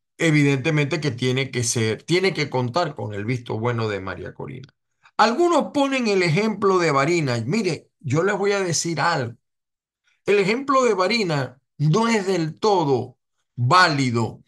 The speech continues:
no es del todo válido porque ciertamente el ejemplo de Barinas no vale,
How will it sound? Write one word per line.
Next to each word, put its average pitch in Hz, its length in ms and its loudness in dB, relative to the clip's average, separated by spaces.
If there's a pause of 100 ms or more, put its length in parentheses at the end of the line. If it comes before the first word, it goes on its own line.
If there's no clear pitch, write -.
(320)
no 180 200 4
es 220 160 2
del 190 280 0
todo 202 320 4
válido 160 680 0 (420)
porque 208 680 2
ciertamente 208 1080 0
el 165 80 0
ejemplo 202 500 2
de 190 100 2
Barinas 156 640 0
no 175 220 0
vale, 147 560 0